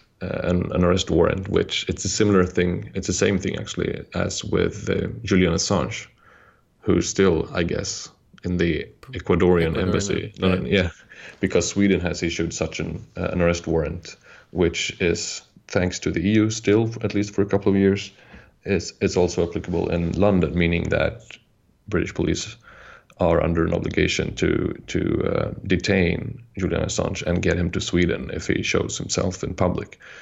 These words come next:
Speaker 2: Wasn't
Speaker 1: So
Speaker 2: that a
Speaker 1: this is a
Speaker 2: sexual conduct issue as well?
Speaker 1: Uh, what, the alleged,
Speaker 2: For,
Speaker 1: uh,
Speaker 2: uh,
Speaker 1: case against him,
Speaker 2: Sweden
Speaker 1: you mean?
Speaker 2: a-, against Julian Assange, yeah.
Speaker 1: Yeah, yeah, yeah. It is, which, yeah, that's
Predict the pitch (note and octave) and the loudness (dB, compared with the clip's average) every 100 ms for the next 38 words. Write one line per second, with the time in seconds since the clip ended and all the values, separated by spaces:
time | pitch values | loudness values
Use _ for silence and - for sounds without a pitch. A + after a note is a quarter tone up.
0 | - B2+ C3+ D3+ D3+ F#2 A#2+ - C3 B2+ | -10 -8 -2 2 2 2 0 0 -4 -4
1 | - A#2+ A#2+ B2+ - - B2 A#2 A#2+ A#2 | -4 -2 -2 -4 -10 -12 -12 -8 -6 -6
2 | A2 G#2+ C3 C#3 _ _ _ _ _ - | -6 -6 -6 -10 _ _ _ _ _ -12
3 | - - _ _ _ _ - - A2+ A2 | -12 -12 _ _ _ _ -20 -2 2 4
4 | G#2 G2+ E2 E2 G2 A2 F#2+ G#2 G2+ G2 | 6 4 4 0 2 4 4 6 6 6
5 | G2 F#2+ - - G2 F#2 F#2 A#2 A#2+ G2+ | 4 2 -4 0 2 2 2 0 0 0
6 | F#2 - A#2 A2 F2 E2+ - - A2 - | 0 -2 -4 -2 -2 -2 -6 -12 -12 -10
7 | A#2 A2+ G#2 - G#2+ G2+ G2 G#2 F2+ G2+ | -8 -8 -8 -8 -8 -10 -12 -12 -10 -10
8 | G2 G2+ - _ _ _ _ A2 G#2 G2+ | -10 -10 -18 _ _ _ _ 4 6 6
9 | G2 E2 C#2+ - - _ - F#2 F2+ - | 4 2 0 -8 -20 _ -8 -4 -4 -4
10 | - - F#2 - - F2+ - - - F2+ | -10 -4 -4 -4 -2 -2 -2 -8 -2 -2
11 | - - - - | 0 0 0 -2